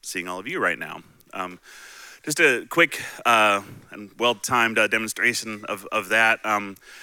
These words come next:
it was really fun today in, in worship. You could just feel the presence of God. And I don't know if you felt, you've all felt the same way that I have, but I think sometimes when, when our, when our posture is different, when the way that we do church, we do, uh, our, our community worship together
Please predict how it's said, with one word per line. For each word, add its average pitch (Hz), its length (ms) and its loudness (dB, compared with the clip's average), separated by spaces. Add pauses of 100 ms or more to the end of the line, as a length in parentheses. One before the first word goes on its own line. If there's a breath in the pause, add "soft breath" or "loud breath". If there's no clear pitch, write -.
it - 40 -20
was 117 140 -6
really 147 160 6
fun 135 260 4
today 123 300 4
in, 113 140 0
in 107 200 -2
worship. 113 380 4
You 107 80 -2
could - 20 0
just 101 160 -4
feel 110 140 -6
the 98 80 -6
presence 104 340 -4
of 90 100 -14
God. 101 340 4
And 98 160 -10 (360 loud breath)
I - 60 0
don't 175 100 2
know 180 60 4
if 165 80 0
you 170 80 -4
felt, 170 280 2
you've 139 160 -2
all 147 140 8
felt 143 160 2
the 127 60 0
same 139 180 4
way 127 80 6
that 117 140 2
I 127 160 8
have, 117 360 4
but 107 220 2 (560 loud breath)
I 107 80 0
think 165 240 0
sometimes 143 580 0
when, 123 380 0 (360 loud breath)
when 120 180 2
our, 110 240 6
when 107 100 -4
our 110 140 4
posture 151 640 2
is 135 140 2
different, 131 540 2
when 117 420 0
the 110 100 -2
way 131 180 4
that 139 120 0
we 131 120 0
do 127 180 -4
church, 123 440 2
we 113 100 -8
do, 120 320 -4
uh, - 20 2
our, 110 380 2
our 107 220 2
community 120 560 -4
worship 110 420 -6
together 110 500 0